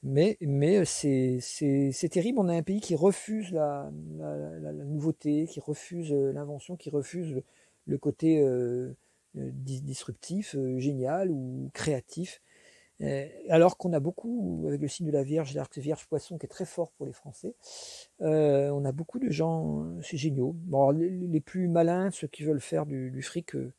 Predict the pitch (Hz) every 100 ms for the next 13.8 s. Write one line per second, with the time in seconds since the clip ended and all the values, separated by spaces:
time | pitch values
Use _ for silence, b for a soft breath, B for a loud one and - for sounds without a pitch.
0 | _ - - 131 123 139 131 123 135 -
1 | 165 208 - _ - 190 165 - 151 151
2 | 190 - 156 165 143 147 135 131 135 139
3 | B B B B B B - 147 143 135
4 | 156 135 147 127 123 139 156 135 143 131
5 | 135 135 131 131 165 165 147 165 - -
6 | 151 151 156 - 151 131 131 123 151 165
7 | - 147 - 127 - 147 127 - - 139
8 | - _ B B B B B B - -
9 | 202 226 - 185 180 175 165 165 214 175
10 | 156 147 247 - 247 202 202 220 294 349
11 | _ _ 466 180 160 156 156 - 214 220
12 | 233 190 175 156 - 196 - 220 - -
13 | - - 190 180 175 175 269